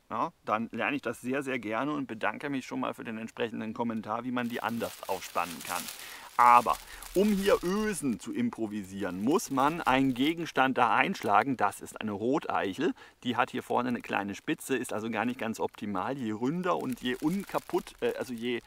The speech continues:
ohne scharfe Kante ein Gegenstand ist, desto besser lässt er sich in so eine Rettungsdecke einwickeln. Und dann wickelt man die da ein, ja, und macht das ungefähr so. Das war jetzt vielleicht schon ein bisschen zu viel oder zu wenig, schwer zu sagen.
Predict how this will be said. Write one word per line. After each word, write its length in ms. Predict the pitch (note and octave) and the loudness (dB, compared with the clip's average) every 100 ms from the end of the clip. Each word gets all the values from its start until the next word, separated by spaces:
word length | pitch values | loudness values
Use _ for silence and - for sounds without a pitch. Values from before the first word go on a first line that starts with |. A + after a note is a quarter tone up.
| - - - - _ _ - | -12 -20 -20 -20 _ _ 0
ohne 240 | F#3 F#3+ | 2 2
scharfe 360 | - D3 D3+ D3 | 2 4 4 2
Kante 520 | - C#3 - C#3+ D#3 | 4 4 4 0 2
ein 200 | B2 B2 | 0 0
Gegenstand 600 | C3+ C#3+ C#3 - B2 A#2 | 0 -2 -4 0 0 0
ist, 200 | C#3+ - | -6 -6
desto 240 | A#2+ A#2+ | -8 -6
besser 280 | A2 A2+ B2+ | -4 -2 0
lässt 220 | A2 A#2+ | -2 -4
er 80 | A#2+ | -6
sich 160 | A#2+ A2+ | -6 -6
in 100 | A2 | -4
so 120 | G#2+ | -2
eine 200 | G#2 G2+ | -2 -2
Rettungsdecke 680 | A#2 A#2 A2 - G#2+ G#2+ G#2 - - - A#2+ | -2 -2 -6 -4 -4 -4 -4 -8 -12 -4 0
einwickeln. 580 | D3 E3+ A#2+ - D#3 F3 | 0 2 -2 0 0 -2
Und 120 | C#3+ C3 | -2 2
dann 180 | C3+ | 2
wickelt 320 | B2+ F3 E3+ C#3 | 2 0 0 2
man 180 | C#3 | 2
die 140 | C3+ C#3+ | 0 0
da 220 | B2+ A2+ | 2 4
ein, 260 | - C#3 G#3+ D4+ - | 6 4 4 -2 -4
ja, 220 | C3 A3 G3+ - | -2 -2 -2 -4
und 200 | C#3+ C#3 - - | -2 -4 -6 0
macht 260 | C3+ C#3+ - | 2 2 4
das 380 | C#3+ - - | 2 2 -4
ungefähr 560 | E3 G3+ G3 D3+ C3 B2 | 0 2 2 2 4 2
so. 400 | A#2 B2+ C#3+ G#3+ | 2 0 2 0
Das 260 | D3+ B2+ - | 0 -2 0
war 140 | B2 | 0
jetzt 140 | C#3+ | 0
vielleicht 400 | - A2 A#2+ F3+ | 0 2 2 2
schon 260 | - D3+ D3+ | -2 -2 -2
ein 60 | C#3 | -2
bisschen 440 | C#3 C3+ C3 C#3 C3+ - - - - - - | -4 -2 -2 -2 -4 -8 -8 -8 -8 -4 -4
zu 100 | C#3 | -4
viel 520 | C3 - D#3+ F#3 G#3+ | -6 -6 -4 -2 -2
oder 260 | G3 D#3 B2 | -2 0 -2
zu 260 | - C3 | -2 -4
wenig, 400 | A#2+ C3+ E3 F3 | -2 0 0 -2
schwer 300 | - - C3+ | -4 0 0
zu 180 | B2+ C3 | 0 -4
sagen. 560 | A#2 G2+ B2 D3 F#3 | -2 2 4 2 0